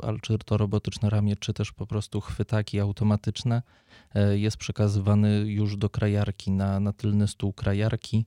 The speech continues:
Wjeżdża bez, bez udziału człowieka, gdzie, e, jest już przechwytywany znowu ten stos przez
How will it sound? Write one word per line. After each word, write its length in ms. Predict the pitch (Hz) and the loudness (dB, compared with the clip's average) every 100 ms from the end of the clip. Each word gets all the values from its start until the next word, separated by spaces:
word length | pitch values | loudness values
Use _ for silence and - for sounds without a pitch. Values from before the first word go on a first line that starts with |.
| _ _ _ _ - | _ _ _ _ -6
Wjeżdża 560 | 95 104 101 104 101 | 0 2 2 2 0
bez, 280 | 101 101 98 | 2 0 0
bez 240 | 104 101 | 0 0
udziału 380 | 104 101 101 101 | 0 0 0 0
człowieka, 720 | - 107 98 113 - 127 123 113 | -2 -2 0 -2 0 0 2 0
gdzie, 360 | 107 107 117 | -6 -2 0
e, 260 | 123 127 - - 107 107 123 | 2 0 -2 -4 -6 -6 -8
jest 320 | 127 117 107 | -4 -4 -2
już 120 | 110 - | -4 -4
przechwytywany 800 | - 107 - 101 101 104 104 104 | -4 -4 -4 -4 -2 2 2 2
znowu 300 | 104 101 98 | 2 0 -2
ten 200 | 95 98 | -4 -4
stos 320 | - 107 - | -2 -4 -4
przez 540 | - - 104 117 - | -8 -2 -2 -2 -6